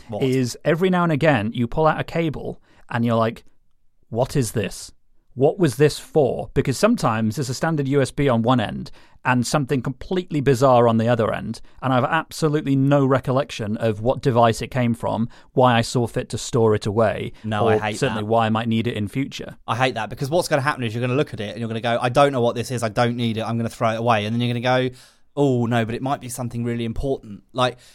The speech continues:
Speaker 1: there's a cable around here somewhere that does, um, I've got, um, like you, I've got a couple of, um, game capture, Elgato game capture devices,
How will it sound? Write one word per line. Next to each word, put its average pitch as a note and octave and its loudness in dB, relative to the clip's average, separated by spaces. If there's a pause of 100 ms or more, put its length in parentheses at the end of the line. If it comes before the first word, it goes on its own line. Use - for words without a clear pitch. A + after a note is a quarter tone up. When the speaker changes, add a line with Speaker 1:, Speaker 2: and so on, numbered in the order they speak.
Speaker 1:
there's E3 2
a E3 2
cable G#3 0
around D#3+ -4
here D3+ -4
somewhere A2+ -4
that C3 -2
does, C3 4
um, B2+ 0
I've C3+ 0
got, D3 2
um, C3 0 (400)
like C#3 2
you, A#2+ 2
I've A#2+ 0
got B2+ 0
a - -2
couple B2 -4
of, A2+ -6
um, A2+ 0 (140)
game B2 2
capture, - -10
Elgato B2 0
game B2+ 0
capture - -10
devices, G2+ -6